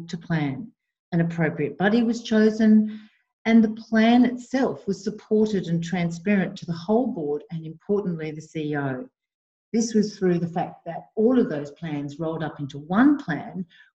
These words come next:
which were part of the board papers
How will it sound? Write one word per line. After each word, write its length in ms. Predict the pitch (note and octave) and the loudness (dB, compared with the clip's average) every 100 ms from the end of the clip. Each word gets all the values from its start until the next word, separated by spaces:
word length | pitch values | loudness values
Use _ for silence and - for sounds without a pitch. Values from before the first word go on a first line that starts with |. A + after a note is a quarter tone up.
| - | -8
which 380 | F#3+ G3 - | -8 -8 -10
were 360 | F3+ D#3+ D3+ - - _ _ _ | -6 -6 -6 -8 -14 _ _ _
part 280 | - G3 G3+ | -6 -2 0
of 140 | F#3 | -2
the 60 | D#3+ | -4
board 380 | - F#3 A3+ G#3+ | -2 2 2 2
papers 600 | E3 D#3+ D#3+ D3+ D#3 | -2 -4 -4 -8 -8